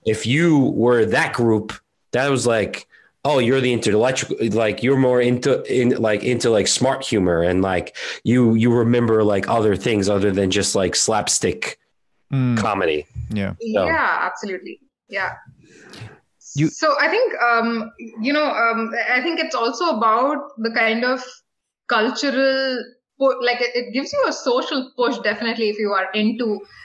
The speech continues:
Speaker 3: things that a lot of people aren't into. Like, you immediately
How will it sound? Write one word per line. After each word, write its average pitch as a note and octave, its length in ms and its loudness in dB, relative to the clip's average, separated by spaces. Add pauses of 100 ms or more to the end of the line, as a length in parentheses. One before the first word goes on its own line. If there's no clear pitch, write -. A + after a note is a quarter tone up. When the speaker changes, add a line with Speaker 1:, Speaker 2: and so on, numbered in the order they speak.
(100)
Speaker 3:
things A3 380 0
that G3 320 -2 (920)
a - 20 2
lot G#3+ 500 2
of - 120 -4
people G#3+ 280 -4
aren't F#3 340 -2 (120)
into. G3+ 240 -6 (100)
Like, F#3+ 160 -6
you A3 160 -2
immediately B3 600 0